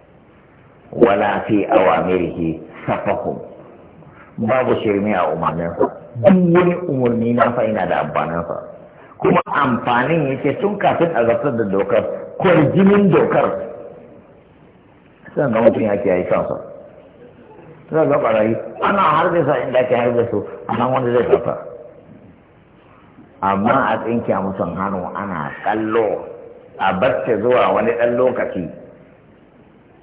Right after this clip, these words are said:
Kai kafin ma a yanke hannun ƙarshen ta zagance, in dai da gaske ku ce to mun daina fata. Wannan ya kawo kanta, dama ɓarayin nan mu ne shugabannin su, to mun daina.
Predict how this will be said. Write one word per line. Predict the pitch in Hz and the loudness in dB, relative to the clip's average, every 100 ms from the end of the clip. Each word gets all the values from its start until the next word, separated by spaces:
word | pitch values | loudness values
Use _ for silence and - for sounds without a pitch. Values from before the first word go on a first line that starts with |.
| - - | -20 -2
Kai | 175 156 147 | 2 2 2
kafin | 117 139 156 | 0 0 0
ma | 160 143 | 2 2
a | 120 | 2
yanke | 113 113 117 | 0 0 -2
hannun | 107 107 104 | -4 -4 -4
ƙarshen | 104 101 131 | -4 -4 -4
ta | 110 98 | -2 0
zagance, | 101 95 95 107 | 0 0 -4 -4
in | 120 131 | -4 0
dai | 147 | 0
da | 131 | 0
gaske | 110 104 - 101 | 0 -2 -2 -4
ku | 117 - | -4 -4
ce | 104 | -4
to | 110 | -4
mun | 98 107 | -4 -2
daina | 104 95 92 | -2 -2 -4
fata. | 82 - - - - - - | -4 -6 -10 -14 -20 -20 -6
Wannan | - - 120 | 2 4 4
ya | |
kawo | 107 98 98 | 2 2 2
kanta, | 101 98 | 0 2
dama | 117 143 120 | 2 2 2
ɓarayin | 113 113 120 | 4 4 2
nan | 110 | 0
mu | 107 | 0
ne | 110 | 0
shugabannin | 98 78 80 82 82 92 | -2 -4 -2 -2 -4 -6
su, | 85 | -4
to | 107 | -2
mun | 104 107 | -2 0
daina. | 104 95 | 0 -2